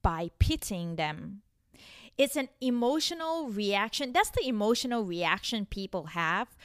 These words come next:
when they see a homeless person, is that they feel pity. Pity, pity is a spectator emotion, okay? It's a spectator emotion. You feel sorry for them, but not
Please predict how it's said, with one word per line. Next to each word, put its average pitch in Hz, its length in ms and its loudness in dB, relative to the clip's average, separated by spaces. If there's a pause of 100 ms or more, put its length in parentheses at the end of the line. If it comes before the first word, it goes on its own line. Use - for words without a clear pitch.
(220)
when 190 240 0
they 185 100 2
see 220 260 -2
a 180 60 2
homeless 185 480 0
person, - 500 0
is 165 180 -6
that 175 240 -4
they 190 120 -2
feel 208 260 0
pity. - 480 4 (760)
Pity, 392 440 10 (100)
pity 392 180 8 (240)
is 233 300 2
a 202 300 2
spectator 226 1160 0
emotion, 175 800 -6 (360)
okay? 185 380 -2 (220)
It's - 200 -2
a 214 60 0
spectator 233 800 -2
emotion. 185 720 -2 (400)
You 254 180 0
feel 359 480 0
sorry 254 560 4
for 214 200 2
them, 214 400 2 (420)
but 240 580 4
not 349 460 4